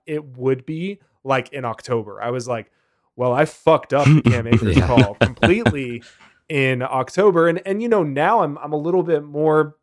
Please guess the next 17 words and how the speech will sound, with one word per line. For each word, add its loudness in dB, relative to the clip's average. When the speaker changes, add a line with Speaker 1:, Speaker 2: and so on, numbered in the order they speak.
Speaker 1:
tempered -4
on, -6
on -12
my -4
evaluation -6
of -10
it. -4
And -14
I, -6
I -6
still -8
think -12
he's -12
worth -8
a -6
buy -6
here, -14